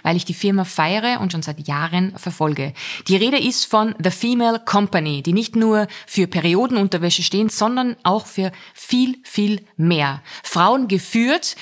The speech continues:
und genau das feiert die und liebe ich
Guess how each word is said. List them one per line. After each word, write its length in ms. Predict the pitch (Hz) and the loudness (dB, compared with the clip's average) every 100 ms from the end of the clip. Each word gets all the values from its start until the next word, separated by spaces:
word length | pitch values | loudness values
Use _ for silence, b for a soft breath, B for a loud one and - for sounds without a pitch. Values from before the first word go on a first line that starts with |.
| B | B
und 100 | 190 | -4
genau 400 | 180 175 185 202 - | 0 2 2 0 -2
das 320 | 185 196 - - | 0 0 -2 -8
feiert 460 | B - 175 185 180 | B 0 2 2 0
die 180 | 175 175 | -2 0
und 220 | 175 170 B | 0 0 B
liebe 300 | 160 180 175 | -2 0 0
ich 160 | 170 | -4